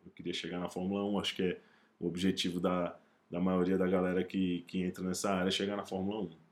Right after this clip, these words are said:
E eu vi que os profissionais da área tinham, alguns deles, tinham esse curso. Só que era inviável pra mim. Eu não tinha, não tinha condições de, de pagar um curso desse, que é muito caro,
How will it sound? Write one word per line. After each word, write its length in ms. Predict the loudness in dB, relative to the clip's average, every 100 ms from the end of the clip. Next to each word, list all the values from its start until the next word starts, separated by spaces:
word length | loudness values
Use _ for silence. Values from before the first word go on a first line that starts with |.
| _ _ _ _ _ 2
E 80 | 8
eu 140 | 8
vi 260 | 6 2 2
que 240 | 2 4
os 280 | 4 2 -2
profissionais 680 | -2 -2 0 2 2 2 2
da 140 | 2
área 340 | 2 2 2 -2
tinham, 480 | -2 0 2 2 0
alguns 400 | -2 0 0 -2
deles, 560 | 0 0 2 -2 -8 -14 _ _ _ _
tinham 260 | -4 0 2
esse 200 | 0 -6
curso. 440 | -10 -12 -12 -18 _ _ _ _ _ _ _ _ _ 0
Só 160 | 4
que 80 | 8
era 100 | 8
inviável 420 | 10 10 10 10 8
pra 180 | 4
mim. 200 | 4 2 -2 -16 _ -12
Eu 80 | -4
não 120 | -2
tinha, 500 | -2 0 2 2 2
não 160 | 2 0
tinha 160 | 0 0
condições 600 | 2 0 0 2 2 2
de, 180 | 0 2
de 240 | 2 0
pagar 560 | 2 2 4 4 4 2
um 120 | 0
curso 300 | -6 -10 -2
desse, 260 | -2 0
que 80 | -4
é 20 |
muito 240 | -4 -4 -4
caro, 500 | -2 0 2 0